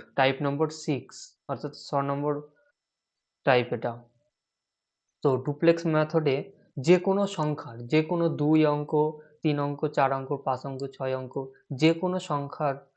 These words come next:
বর্গ নির্ণয় খুব সহজে করা যাবে এই ডুপ্লেক্স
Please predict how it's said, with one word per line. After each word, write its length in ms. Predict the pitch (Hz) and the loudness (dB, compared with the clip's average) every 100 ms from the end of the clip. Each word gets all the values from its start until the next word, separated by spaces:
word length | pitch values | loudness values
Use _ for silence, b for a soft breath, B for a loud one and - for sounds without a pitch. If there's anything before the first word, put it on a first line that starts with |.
| _ _ - | _ _ -4
বর্গ 300 | 135 135 131 151 | 4 4 4 -2
নির্ণয় 400 | 147 131 131 135 - | -2 -4 -4 -6 -6
খুব 160 | 151 | -6
সহজে 380 | - 135 135 151 | -2 0 2 0
করা 220 | 143 123 | -2 -2
যাবে 240 | 117 110 117 - _ _ - | -2 -4 -6 -12 _ _ -2
এই 100 | 135 131 | 0 2
ডুপ্লেক্স 420 | 143 160 156 | 0 2 2